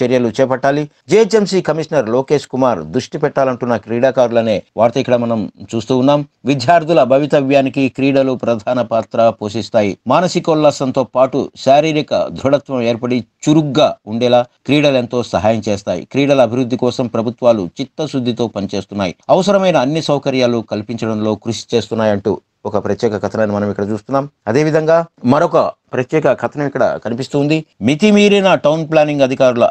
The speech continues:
అవినీతి. ప్రైవేట్ వ్యక్తిని పీఏగా నియమించుకొని లావాదేవీలు, సెటిల్మెంట్లు, నన్ను చూసుకో, నీకు నచ్చినట్లు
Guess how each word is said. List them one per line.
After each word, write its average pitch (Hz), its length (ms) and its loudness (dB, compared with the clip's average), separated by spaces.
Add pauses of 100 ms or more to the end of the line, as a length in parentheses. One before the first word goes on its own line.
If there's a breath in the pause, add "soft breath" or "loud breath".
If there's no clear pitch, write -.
(120)
అవినీతి. 101 640 -4 (200)
ప్రైవేట్ 143 400 0
వ్యక్తిని 127 280 -2
పీఏగా 127 400 2
నియమించుకొని 123 520 -2
లావాదేవీలు, 120 640 2
సెటిల్మెంట్లు, 123 640 -2 (200)
నన్ను 151 180 2 (100)
చూసుకో, 156 420 2
నీకు 120 340 -4
నచ్చినట్లు 120 400 -2